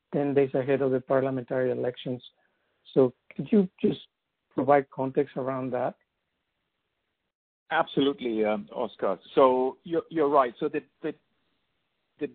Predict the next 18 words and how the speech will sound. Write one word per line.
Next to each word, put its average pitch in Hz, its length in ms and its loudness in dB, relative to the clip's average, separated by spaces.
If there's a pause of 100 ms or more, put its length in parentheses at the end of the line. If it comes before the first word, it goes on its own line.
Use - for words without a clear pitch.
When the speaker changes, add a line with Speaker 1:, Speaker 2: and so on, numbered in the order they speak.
(120)
Speaker 2:
dates 170 320 0 (180)
and, 131 220 -4
if 131 180 -12
you 127 100 -8
like, 117 200 -4 (120)
deadlines, 107 640 -4 (460)
for 110 120 -8
lack 107 300 -4
of 101 100 -16
a 107 60 -14
better 104 260 -12 (140)
term, 104 300 -8
that 104 160 -6
we 113 80 -10
mentioned, 107 600 -10 (200)
they 120 400 -2
are, 107 520 2 (920)
um, 98 760 -4